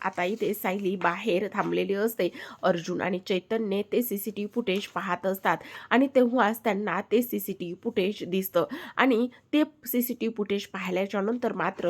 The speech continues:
ते अकरा तारखेचं सीसीटीव्ही फुटेज नसून तर ते तेरा तारखेचं सीसीटीव्ही फुटेज असतं आणि ते तेरा तारखेचं सीसीटीव्ही फुटेज असल्या कारणाने आता मात्र इथे अर्जुन म्हणत असतो, "म्हणजेच हे तेरा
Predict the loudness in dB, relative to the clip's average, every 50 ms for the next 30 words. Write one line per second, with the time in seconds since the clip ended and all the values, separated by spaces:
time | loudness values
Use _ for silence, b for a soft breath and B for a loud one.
0 | 2 4 2 2 4 2 0 -2 0 2 2 2 2 4 2 2 2 2 -2 -2
1 | -2 -4 -6 -6 -6 -6 -6 -6 -6 -6 -6 -6 -4 -4 -4 -2 -2 -2 -2 -2
2 | 0 0 0 0 2 0 0 0 0 0 0 0 0 0 0 -2 -2 -2 0 4
3 | 4 4 4 4 2 0 -2 -4 -4 -2 -4 -4 -4 -4 -4 -4 -2 -4 -4 -4
4 | -4 -2 -2 -2 -2 -2 -4 -2 -2 -2 -2 0 0 -2 0 2 2 0 0 B
5 | B B B B B B 2 2 2 2 0 -2 0 4 4 4 4 4 0 -2
6 | -4 -4 -4 -2 -2 -2 -2 0 -4 -4 -4 -6 -8 -6 -6 -6 -4 -4 -6 -6
7 | -6 -6 -6 -4 -4 -4 -6 -8 -8 -8 -8 -6 -6 -4 -4 -4 -2 0 0 0
8 | 0 2 0 0 0 0 0 -2 -2 -2 -2 -4 -2 -2 -2 -2 0 2 2 2
9 | 2 4 4 4 4 B B B B B B 0 2 2 2 2 4 2 2 2
10 | 0 0 0 0 0 0 0 0 2 0 0 0 0 0 0 0 0 B B B
11 | B B 4 4 6 6 4 4 2 2 2 -2 B -18 B B 4 6 8 8
12 | 6 6 6 4 4 4 4